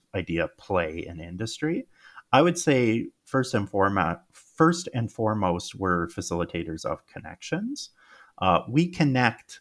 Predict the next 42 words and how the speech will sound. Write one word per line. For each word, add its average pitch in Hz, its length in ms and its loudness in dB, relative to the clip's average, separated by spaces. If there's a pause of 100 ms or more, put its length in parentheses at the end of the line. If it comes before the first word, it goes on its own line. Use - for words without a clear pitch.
(160)
experts 101 540 -2
to - 160 -4
experts. - 640 -10 (400)
Um, 85 520 0 (320)
and 95 400 -2 (160)
that's 95 340 2
really 98 240 2
how 85 220 4
we 87 120 0
do 78 200 -6
all 82 180 -2
the 82 80 -4
work 82 240 -6
that - 160 -4
we 90 120 -6
do. 95 360 -6 (460)
So - 160 0
the 117 100 4
best 139 460 6
way 117 240 6
that 92 160 0
you 90 100 -4
can 90 160 -6
really, 90 300 0
like, 82 260 0
get - 220 0
the 92 80 -2
most 85 420 -4
out 147 80 2
of 151 80 -2
your 151 140 0
membership 175 580 -2 (140)
is 101 160 -2
by 101 180 2
participating 110 920 -4
in 98 160 -6
events 117 580 -6 (100)
and 90 200 -6
coming 104 240 -4
to 120 120 -12
the 123 120 -4
events, 151 420 -6